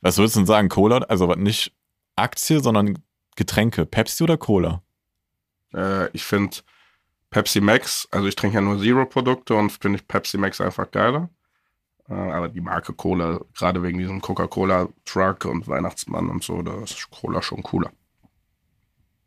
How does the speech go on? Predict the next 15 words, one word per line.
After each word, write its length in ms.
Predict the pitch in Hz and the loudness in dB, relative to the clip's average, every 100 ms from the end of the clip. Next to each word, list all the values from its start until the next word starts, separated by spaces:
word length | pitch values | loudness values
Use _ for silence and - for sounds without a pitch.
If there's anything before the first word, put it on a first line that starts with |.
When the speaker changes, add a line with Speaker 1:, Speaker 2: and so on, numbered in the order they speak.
| _ _ _ _ _ | _ _ _ _ _
Speaker 2:
Ja. 220 | - - - _ _ _ - _ _ | -8 -8 -10 _ _ _ -20 _ _
Und 100 | 98 | -2
ich 120 | - | 2
würde 180 | 113 98 | 4 4
auch 120 | 95 | 2
Cola 340 | - 101 95 92 | 4 4 4 4
wählen, 420 | 107 123 165 175 _ _ _ _ _ | 4 6 4 2 _ _ _ _ _
weil 160 | - 95 | -2 0
klar 240 | - 98 | 2 2
ist 140 | 98 101 | 2 2
Nestle 400 | 101 - 101 95 | 0 0 -2 0
breiter 400 | 95 95 98 95 | 2 2 2 0
gestreut, 480 | - - 104 117 | -4 0 2 2
aber 180 | 98 95 | 2 0
Cola 440 | - 98 101 98 | 0 0 2 2